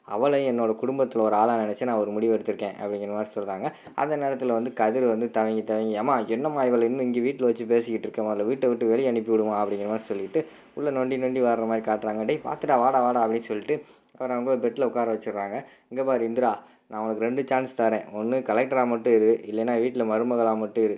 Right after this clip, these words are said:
ரெண்டையுமே இங்கேயும் பார்த்துக்கிட்டு அங்கேயும் பார்த்துக்கிட்டு இருக்க உன்னால முடியாது, அது எனக்கு பிடிக்கல, சரியா? அப்படி நீ கலெக்டரா இருந்தேன்னா இந்த வீட்டுக்குள்ள காலடி எடுத்து வைக்கக்கூடாது, இந்த வீட்டுக்கே வரக்கூடாது,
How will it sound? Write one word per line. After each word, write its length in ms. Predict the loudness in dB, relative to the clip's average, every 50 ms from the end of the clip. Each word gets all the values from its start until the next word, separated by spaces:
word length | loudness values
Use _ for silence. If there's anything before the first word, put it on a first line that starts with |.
| -6 -6
ரெண்டையுமே 460 | -6 -4 0 0 0 2 2 0 0
இங்கேயும் 380 | 0 -2 -2 -2 -2 0 0
பார்த்துக்கிட்டு 360 | 2 0 2 2 0 0 0 -2
அங்கேயும் 340 | -2 -2 -2 -2 0 0
பார்த்துக்கிட்டு 340 | 0 0 0 0 -4 -6 -6
இருக்க 180 | -10 -8 -6 -6
உன்னால 320 | -6 -4 -2 -2 -2 -2
முடியாது, 440 | -2 -2 0 2 2 2 2 0 -2
அது 180 | -6 -4 -4 -2
எனக்கு 240 | -2 -2 -4 -8 -6
பிடிக்கல, 420 | -8 -8 -8 -6 -2 -2 -2 -2 -4
சரியா? 360 | -6 -8 -4 -2 0 0 0 0 -2 -12 -20 -20 _
அப்படி 320 | -12 -12 -8 -4 -4 -2 0
நீ 260 | 0 0 0 0 0 0
கலெக்டரா 380 | 0 0 0 0 2 2 4
இருந்தேன்னா 360 | 4 4 2 0 0 0 0
இந்த 140 | 0 0 0
வீட்டுக்குள்ள 460 | 2 0 0 -2 -2 -2 0 0 0
காலடி 340 | 2 2 2 4 4 4 4
எடுத்து 240 | 2 2 2 0 0
வைக்கக்கூடாது, 440 | 0 0 -2 0 -2 0 0 0 0
இந்த 140 | -2 -2 0
வீட்டுக்கே 360 | 0 0 -2 -2 -2 0 0
வரக்கூடாது, 520 | 2 2 0 -2 -4 -4 -4 -2 -4 -4